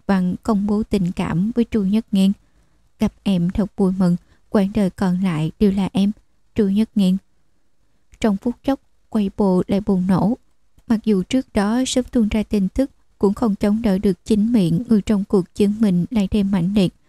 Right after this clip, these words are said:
Phòng công tác sớm chờ thời điểm này, bình luận hơn mười vạn, kết quả ba mươi vạn. Trời ạ, sao tôi đã không vào được? Trích dẫn Weibo này, bình luận càng ngày càng cao.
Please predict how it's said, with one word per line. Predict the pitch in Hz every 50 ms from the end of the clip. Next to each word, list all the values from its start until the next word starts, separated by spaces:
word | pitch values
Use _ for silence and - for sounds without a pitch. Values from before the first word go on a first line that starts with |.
| _ _ _ _ _ _
Phòng | - 240 202 185
công | - - 202 185 190
tác | - 240 247 262 254 -
sớm | - 240 226 233
chờ | - 233 202 180
thời | - 202 180 175
điểm | - 180 170 196
này, | 208 208 185 175 180 - _ _ _ _ _ _
bình | - 220 185 185 190 190
luận | 196 175 - 165 190 -
hơn | - 233 202 196 196
mười | 208 185 170
vạn, | - - 190 170 - 165 - - _ _ _ _ _ -
kết | - - - _
quả | - 202 185 185 185 180 - -
ba | - 208 196
mươi | 190 196 202 190 180
vạn. | 202 196 170 - 160 165 - - _ _ _ _ _ -
Trời | 208 185 165 160
ạ, | 170 208 - _ _ _ _ _ _ _ _ -
sao | - - 226 202
tôi | - - 196 185 180 180 -
đã | - 214
không | - 233 220 202
vào | 214 202 190 185
được? | 185 196 180 185 - _ _ _ _ _ _ _ _ _ _
Trích | - 269 - _
dẫn | 247 214 190 202
Weibo | - 233 214 - - 220 190 185 185
này, | 196 185 175 175 - _ _ _ _ -
bình | 202 185 180 190
luận | 196 190 185 170 165 160 180 -
càng | 220 208 185 190
ngày | 190 185 180
càng | - - 196 180 175
cao. | - - 180 190 202